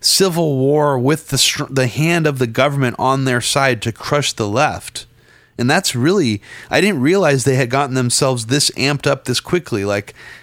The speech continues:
yeah, you and I hate, you know, with a passion, some of these people on the right. I don't think we realize the frenzy they've gotten themselves into. This emotional frenzy they just amped themselves into. It's so, it's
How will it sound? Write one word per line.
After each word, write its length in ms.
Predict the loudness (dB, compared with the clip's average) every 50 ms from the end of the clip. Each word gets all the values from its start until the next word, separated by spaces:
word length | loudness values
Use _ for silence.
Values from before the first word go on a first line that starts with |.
| _
yeah, 380 | 0 2 2 4 4 2 0 0
you 220 | 0 0 2 2
and 120 | 2 2 0
I 160 | 0 0 0
hate, 500 | -2 -4 -2 -2 0 0 0 0 -2 -6 _ -20 -20 -20 -20 _ _ _
you 100 | -2 0
know, 60 | 2
with 140 | 2 2 0
a 60 | -2
passion, 500 | -4 -4 -2 -2 0 0 0 0 -2 -2
some 200 | -2 -2 0 0
of 60 | 0
these 120 | -2 -2 -4
people 260 | -4 -4 -4 -2 -2
on 100 | -4 -2
the 120 | -2 -2
right. 320 | -2 -2 -2 -2 -4 -4 -8 _ -20 -20 -6 0
I 80 | 2
don't 160 | 2 2 2
think 160 | 0 0 0 0
we 100 | 0 0
realize 440 | 2 2 2 2 2 2 2 2
the 100 | 0 -2
frenzy 480 | -4 -2 -2 0 2 2 2 2 2 0
they've 340 | 0 2 0 2 2 0 0
gotten 280 | -2 -2 -2 -2 -2
themselves 500 | -2 -2 0 0 0 0 0 0 0 -2
into. 440 | -2 -2 -2 -2 -4 -6 -10 -10 -12 -16 -20 _ _ _ _ _ _ _ _ _ _ -4
This 140 | -2 0
emotional 640 | 0 0 2 2 2 2 2 2 0 0 -2 -2 -2 -2
frenzy 420 | -2 -2 0 0 0 0 0 0
they 120 | 0 -2
just 200 | -2 -4 -4 -6 -2
amped 240 | 0 0 0 0 -2
themselves 300 | -4 -4 -2 -2 -2 -2
into. 280 | -4 -4 -2 -2 -2
It's 260 | -2 -4 -4 -8 -8 -10 -14 -20 -16 -8
so, 720 | -4 -2 0 0 2 2 2 2 2 0 0 -2 -4 -10 _ _ _ _ _
it's 320 | -2 -2 -2 -2 -6 -10